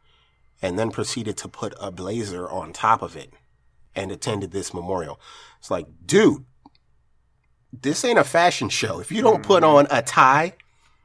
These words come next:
Speaker 1: it's literally just, like, a navy blue turtleneck.
Speaker 2: Yeah. He didn't have even a collar shirt on.
Speaker 1: It, that just had Louis Vuitton huge on the front.
Speaker 2: Yeah.
Speaker 1: And I'm just like,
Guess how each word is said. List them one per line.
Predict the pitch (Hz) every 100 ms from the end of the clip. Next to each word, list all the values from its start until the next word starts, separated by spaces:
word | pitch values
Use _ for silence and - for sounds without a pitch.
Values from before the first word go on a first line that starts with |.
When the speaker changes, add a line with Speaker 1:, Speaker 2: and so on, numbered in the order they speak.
| _ _ _ _
Speaker 1:
it's | 135 131 127
literally | 135 190 190 170 135
just, | 123 135 131
like, | 113 -
a | 117
navy | 101 104 143 143 127
blue | 123 131 123
turtleneck. | - 156 117 101 85 202
Speaker 2:
Yeah. | - _ -
He | 180
didn't | 208 202
have | 214
even | 214
a | 208
collar | - 220 226
shirt | - 277
on. | 135 95 _ _ _ _ _ _
Speaker 1:
It, | 160 139 120
that | 127 120
just | 127 139
had | 139 113 123
Louis | 143 160
Vuitton | 139 131 151 135 113 101 - _ _ _ _ _ _
huge | - - 202 180 101 87 -
on | 113 101
the |
front. | - 101 - _ _ -
Speaker 2:
Yeah. | 98 90 90 87 87 - _ _
Speaker 1:
And | - 127
I'm |
just | 131 143
like, | 80 - -